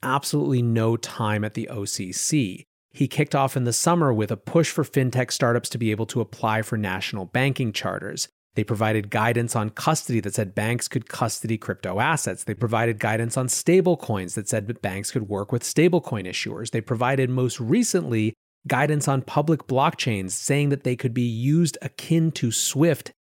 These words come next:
as payments infrastructure. These are all pretty transformational changes,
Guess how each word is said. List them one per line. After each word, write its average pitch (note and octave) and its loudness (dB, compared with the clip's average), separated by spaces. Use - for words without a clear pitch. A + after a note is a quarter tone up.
as A#2+ 0
payments A2+ -2
infrastructure. C3 -4
These E3+ 4
are F#3 8
all D3+ 6
pretty A3+ 2
transformational A#2+ 0
changes, B2 -2